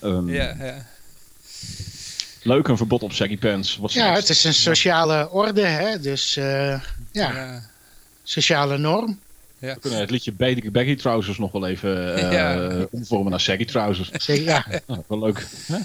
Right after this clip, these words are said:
Speaker 2: Nou, als jullie dat even gaan doen. <laughs>
Speaker 3: Ja.
Speaker 2: Nee, maar in ieder geval die,
Speaker 1: Nee.
Speaker 2: eh, de, ehm, ja, de, de, de, de, de, de, wat wilde ik eigenlijk zeggen? Ik weet het eigenlijk niet meer. Ik, eh,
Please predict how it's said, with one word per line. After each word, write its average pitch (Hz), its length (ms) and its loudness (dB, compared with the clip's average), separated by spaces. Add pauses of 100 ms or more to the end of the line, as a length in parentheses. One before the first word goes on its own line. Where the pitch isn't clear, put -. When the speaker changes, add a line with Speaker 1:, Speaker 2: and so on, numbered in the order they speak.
(140)
Speaker 2:
Nou, 175 140 2
als 151 120 2
jullie 190 140 0
dat 196 160 -2
even 175 180 -4
gaan 175 160 -2
doen. 165 200 -2
<laughs> 208 80 0 (480)
Speaker 3:
Ja. 165 200 4 (160)
Speaker 2:
Nee, 160 100 -6 (640)
maar 160 120 6
in 175 60 8
ieder 185 140 4
geval 180 220 2
die, 165 140 4
Speaker 1:
Nee. 165 220 4
Speaker 2:
eh, 160 60 -6 (1000)
de, 151 360 6 (160)
ehm, 147 200 0 (1700)
ja, 123 280 -12
de, 123 220 -14
de, 127 140 -14
de, 127 160 -12
de, 123 260 -8 (120)
de, 123 60 -6
de, 127 280 -8
wat 127 180 -12
wilde 139 200 -6
ik - 80 -10
eigenlijk 113 320 -10
zeggen? 131 320 -10
Ik 117 80 -20
weet 123 180 -8
het 120 80 -6
eigenlijk 110 320 -6
niet 104 180 -20
meer. 98 100 -18 (880)
Ik, - 60 -16
eh, 113 80 -16